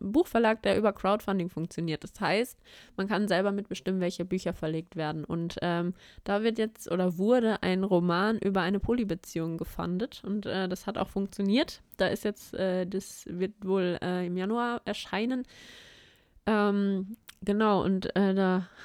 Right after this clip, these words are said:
sind wir jetzt auch so ein bisschen mit dem Verlag in Kontakt, weil wir das einfach super gerne unterstützen möchten. Und, ähm, uns sehr, sehr freuen, dass es endlich mal auch in normalen Romanen sozusagen <laughs> thematisiert wird,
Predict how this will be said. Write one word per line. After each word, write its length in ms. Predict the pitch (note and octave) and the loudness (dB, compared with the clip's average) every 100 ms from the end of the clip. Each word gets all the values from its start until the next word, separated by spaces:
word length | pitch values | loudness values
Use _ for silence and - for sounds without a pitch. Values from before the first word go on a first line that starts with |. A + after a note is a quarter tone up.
| - | -4
sind 260 | - A#3 | 2 4
wir 60 | G#3+ | 4
jetzt 140 | G3+ | 4
auch 80 | - | 0
so 100 | - | 2
ein 60 | G#3 | 0
bisschen 220 | G#3 G#3+ | 0 -2
mit 100 | F#3+ | -2
dem 100 | F3+ | -4
Verlag 380 | E3+ F#3 A3+ B3+ | -2 -2 -2 -4
in 160 | A3+ | -8
Kontakt, 720 | A3 G3+ F#3+ - A3 - - | -6 -4 -4 -6 -8 -8 -10
weil 160 | F3 F#3 | -6 -4
wir 60 | F#3+ | -4
das 120 | F#3+ | -6
einfach 380 | - G3 G3 - - F3+ | -6 -6 -6 -8 -12 -10
super 280 | G3 G#3+ F#3+ | -8 -6 -4
gerne 200 | G3 G3+ | -2 -2
unterstützen 640 | G3 F#3+ - A3+ - G#3+ | -2 -4 -2 -2 0 0
möchten. 480 | G3+ G3+ - F#3+ F#3+ - _ _ _ _ _ _ _ - - | 0 -2 -4 -6 -6 -10 _ _ _ _ _ _ _ -18 -4
Und, 480 | F#3 F3+ F3+ F3+ - | 2 2 2 0 -2
ähm, 400 | F3 F3 F3 F3 - - - - | 0 0 0 -2 -4 -14 -20 0
uns 160 | G3 F#3+ | 0 4
sehr, 200 | G3+ G#3 | 4 4
sehr 100 | G3+ | 2
freuen, 420 | - G3+ F#3+ A3 | 2 6 6 6
dass 180 | F#3 - | 0 -2
es 100 | F#3 | -4
endlich 360 | - G3+ G3+ - | -2 -2 -2 0
mal 300 | G3+ F#3 F#3 | 2 2 0
auch 340 | E3 F3 - _ _ _ _ - | 0 0 -2 _ _ _ _ 0
in 120 | G#3+ | 4
normalen 420 | A3 G3+ D3 A3 A3 | 4 4 2 2 4
Romanen 600 | F#3+ F#3+ F#3+ G3 A#3+ C4 | 2 2 2 2 4 4
sozusagen 720 | G#3 A3 F#3 G#3 - G#3 G3+ | 2 0 0 2 0 -2 -2
<laughs> 0 | |
thematisiert 800 | F#3 G3+ - G#3 G#3 A3 C4+ - | -2 -4 -2 0 2 2 0 0
wird, 200 | F3+ | 0